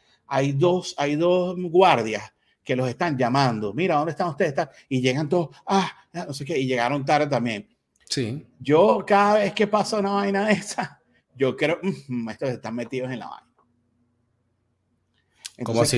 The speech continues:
Speaker 1: quién sabe si hay una, si hay una confabulación entre algún guardia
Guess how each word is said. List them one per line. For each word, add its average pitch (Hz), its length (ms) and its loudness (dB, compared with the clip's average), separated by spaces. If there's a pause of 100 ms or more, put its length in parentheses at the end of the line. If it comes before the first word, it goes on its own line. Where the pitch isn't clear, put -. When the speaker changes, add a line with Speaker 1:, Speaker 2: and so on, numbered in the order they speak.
Speaker 1:
quién 185 100 0
sabe 180 340 2
si 180 120 0
hay 139 160 2
una, 185 260 -2
si 143 140 -2
hay 131 160 0
una 170 160 -2
confabulación 127 720 -4
entre 156 220 -4
algún 117 280 -4
guardia 143 640 2